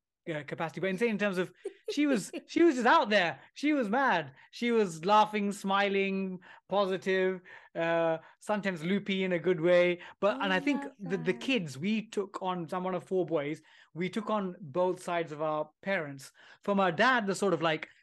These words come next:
Speaker 1: quiet, introspective, academic, wanting to understand things and read for ourselves. But from our mum, we've got this, like,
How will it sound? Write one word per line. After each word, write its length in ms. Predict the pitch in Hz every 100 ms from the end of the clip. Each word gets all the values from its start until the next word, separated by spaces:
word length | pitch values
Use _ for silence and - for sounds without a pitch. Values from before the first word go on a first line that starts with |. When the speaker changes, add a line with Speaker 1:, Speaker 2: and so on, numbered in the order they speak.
| _ -
Speaker 1:
quiet, 340 | 202 185 170
introspective, 680 | 196 175 147 - 165 143 165
academic, 540 | 165 156 151 165 156 143
wanting 200 | 180 175
to 80 | 175
understand 480 | 165 139 170 165
things 220 | 147 156 151
and 180 | 143
read 180 | 160 160
for 120 | 151 151
ourselves. 460 | 143 156 147 139 - - - -
But 120 | 202
from 100 | 180
our 100 | 175
mum, 380 | 240 196 185 208 _ -
we've 140 | 156
got 140 | 190
this, 160 | 175 165
like, 200 | 170